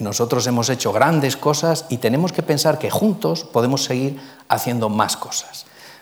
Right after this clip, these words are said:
Por ejemplo, si nosotros, eh, miramos solo cincuenta años atrás, que son muy pocos, nos situamos en mil novecientos sesenta y siete y teníamos un país atrasado,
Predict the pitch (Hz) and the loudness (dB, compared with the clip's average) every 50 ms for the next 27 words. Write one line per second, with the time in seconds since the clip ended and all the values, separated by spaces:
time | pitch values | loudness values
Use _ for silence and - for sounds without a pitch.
0 | - - 104 - - 131 120 - - 101 95 - 104 101 107 113 120 117 - 117 | -8 -6 -6 -2 0 0 0 0 -2 -4 -4 -4 -4 -4 -2 -2 -2 0 2 2
1 | 120 117 113 - - - - - - - - - - - - 117 113 107 107 107 | 2 2 2 -2 -10 -14 -16 -18 -18 -20 -20 -20 -12 -6 -4 -2 -2 -2 -2 -4
2 | 101 110 110 113 120 127 151 175 170 143 127 113 - - - - - - - - | -6 -4 -2 0 4 4 6 6 6 4 4 4 2 0 -2 -2 0 0 4 4
3 | 202 175 127 107 - - - - 139 110 98 - 139 131 117 98 - 110 110 104 | 4 6 4 2 0 -2 -4 -2 -2 -2 0 2 2 2 2 0 0 -2 -2 -2
4 | 101 90 - 92 92 - 139 165 208 - - - - - - - 107 98 98 - | -4 -4 -4 -6 -6 -4 -4 -4 -4 -6 -10 -14 -10 -8 -6 -6 -6 -6 -8 -8
5 | - - - 123 - - 202 - - - - - - - 104 - - 107 104 135 | -8 -4 -4 -4 -2 -2 -6 -6 -8 -16 -16 -12 -10 -6 -6 -4 -6 -4 -2 0
6 | 139 151 135 113 117 113 120 151 170 151 139 120 107 - 117 110 - - - - | 0 0 0 -2 -2 -2 -2 0 0 0 0 -2 -2 -4 -6 -6 -4 -6 -6 -6
7 | - - 110 98 87 92 95 - - 139 147 147 143 180 185 - - - _ _ | -6 -6 -6 -6 -6 -6 -6 -4 -2 -2 -4 -4 -4 -8 -10 -10 -18 -20 _ _
8 | _ _ - - - - - - - - 117 113 123 135 139 127 113 110 - - | _ _ -20 -20 -20 -20 -20 -16 -8 -6 0 2 4 4 6 4 4 2 0 0
9 | 120 101 - 110 107 101 - - 98 - 101 101 - - 156 160 165 185 185 - | -2 2 2 2 2 2 0 0 0 0 0 0 2 4 4 4 4 2 0 -4
10 | - - | -12 -18